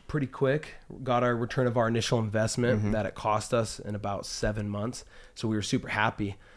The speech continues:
Speaker 1: Um, and yeah, I've, I mean, I talk about it all the time in
Speaker 2: Yeah,
Speaker 1: my
Speaker 2: I,
Speaker 1: stories
Speaker 2: yeah,
Speaker 1: now.
Speaker 2: I know.
Speaker 1: I'm sure a lot of people just skip through,
Speaker 2: Oh,
Speaker 1: but, uh,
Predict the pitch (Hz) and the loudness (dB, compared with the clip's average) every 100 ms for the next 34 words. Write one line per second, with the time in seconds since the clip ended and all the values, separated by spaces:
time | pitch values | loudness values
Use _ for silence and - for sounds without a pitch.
0 | - - - 90 90 113 107 - - - | -20 -18 -6 -4 -2 -6 -12 -16 -20 -20
1 | - - - 120 107 117 110 117 110 113 | -20 -20 -10 -4 0 2 2 0 -2 -2
2 | 104 104 123 117 123 110 107 104 - 110 | -2 2 2 4 2 2 0 -2 2 4
3 | 110 104 95 107 107 101 104 101 95 104 | 4 2 2 2 2 2 4 4 2 0
4 | - - 107 - 131 120 127 123 - 151 | -4 -8 0 4 6 6 2 0 0 -2
5 | - 143 131 131 - - - 120 131 131 | 0 6 6 6 -2 -14 -8 8 10 12
6 | 131 | 10